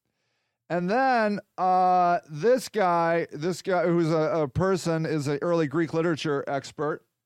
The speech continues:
wrote, "Many older English Christmas customs are no longer practiced, such as wassail, hospitality, mummers' plays, misrule, horn dances, and the important, importance of Twelfth Night,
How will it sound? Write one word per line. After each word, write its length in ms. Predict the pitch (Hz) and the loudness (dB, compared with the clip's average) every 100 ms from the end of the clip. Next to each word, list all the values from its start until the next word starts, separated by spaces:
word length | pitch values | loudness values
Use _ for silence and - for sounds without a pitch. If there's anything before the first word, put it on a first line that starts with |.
| _ _ _ _ | _ _ _ _
wrote, 360 | 135 165 165 - _ _ _ _ _ _ | 0 2 2 -2 _ _ _ _ _ _
"Many 420 | 151 196 269 320 | -8 -4 -2 0
older 440 | 233 247 233 226 180 | 4 4 4 2 -2
English 380 | 214 220 220 180 | -6 -2 0 0
Christmas 360 | 226 226 190 170 | 0 0 0 -2
customs 340 | 185 156 170 | -2 0 -2
are 80 | 180 | 0
no 180 | 175 202 | 2 2
longer 280 | 190 190 180 | 2 0 -2
practiced, 720 | 196 226 240 185 165 127 - | 0 0 0 -2 -4 -6 -4
such 260 | 156 151 | -4 -2
as 180 | 156 127 | -4 -4
wassail, 840 | 131 139 139 - 226 226 220 214 | 0 0 0 0 0 2 4 2
hospitality, 1040 | 160 160 147 147 - 208 220 220 220 214 214 | 2 0 -2 -8 -6 -2 0 2 2 2 0
mummers' 540 | 180 190 202 208 185 | 0 0 0 0 0
plays, 460 | 190 196 190 196 156 170 _ _ _ _ _ | 0 2 2 2 -2 -10 _ _ _ _ _
misrule, 640 | 151 196 170 196 196 196 | -4 -2 -2 0 2 4
horn 320 | 175 190 196 185 | 2 2 0 0
dances, 400 | 185 170 185 180 | -2 -2 -2 -2
and 160 | 170 | -2
the 60 | 165 | -2
important, 640 | 160 143 175 170 180 160 | -4 -2 0 0 -4 -8
importance 500 | 139 - 160 180 165 | -14 -8 -4 -4 -4
of 120 | 147 | -8
Twelfth 400 | - 175 160 131 | -6 -2 -2 -2
Night, 420 | 151 202 233 226 | -6 -2 0 0